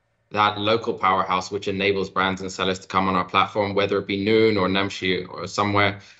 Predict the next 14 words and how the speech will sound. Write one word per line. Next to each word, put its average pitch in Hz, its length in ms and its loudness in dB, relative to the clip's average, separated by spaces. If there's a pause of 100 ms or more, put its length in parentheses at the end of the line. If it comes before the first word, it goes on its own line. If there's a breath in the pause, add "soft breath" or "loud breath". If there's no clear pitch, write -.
In 113 80 -4
terms 120 280 2
of 107 60 0
actual 110 440 -2
acquisitions 117 680 -4
or 101 140 0
investments, 117 720 -4 (400 soft breath)
um, 95 520 2 (640)
there's 113 280 2
nothing 120 340 2
on 110 80 -2
the 110 80 -4
horizon 107 460 0
currently, 113 600 -2